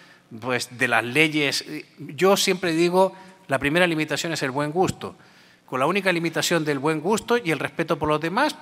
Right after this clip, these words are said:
tomando en cuenta que las libertades terminan donde empiezan las de los demás. Eh, hay quien dirá que la limitación es el Código Penal.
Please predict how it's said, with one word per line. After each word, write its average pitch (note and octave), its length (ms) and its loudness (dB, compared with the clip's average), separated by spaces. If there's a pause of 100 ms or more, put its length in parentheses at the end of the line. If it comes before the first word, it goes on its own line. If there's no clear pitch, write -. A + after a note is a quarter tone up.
(220)
tomando D#3+ 360 0
en E3 60 -2
cuenta E3 380 -2
que E3+ 340 -4
las B2+ 160 -2
libertades B2+ 720 -4 (120)
terminan C3+ 420 -4
donde B2 220 -8
empiezan C3+ 360 -6
las A#2 140 -6
de B2+ 80 -12
los D3 120 -6
demás. A#3 320 -4 (800)
Eh, C3+ 600 0 (880)
hay F#3+ 160 4
quien F#3+ 240 0
dirá F#3 320 4
que D#3 160 -2
la C3 220 2
limitación C3+ 580 -2
es D3 100 -6
el D3+ 100 -6
Código D#3+ 360 2
Penal. G3 400 4